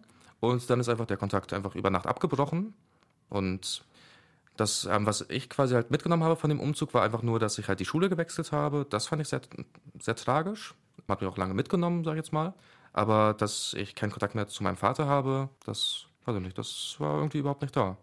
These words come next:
Ist auch ni-, jetzt nicht so, dass ich den Kontakt suchen würde. Er hat einfach den Kontakt nicht gesucht.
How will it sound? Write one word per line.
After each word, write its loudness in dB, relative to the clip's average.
Ist -2
auch 2
ni-, 2
jetzt -2
nicht -4
so, 2
dass 2
ich -8
den -2
Kontakt -4
suchen -4
würde. -6
Er 6
hat 4
einfach 2
den 2
Kontakt -2
nicht -4
gesucht. -2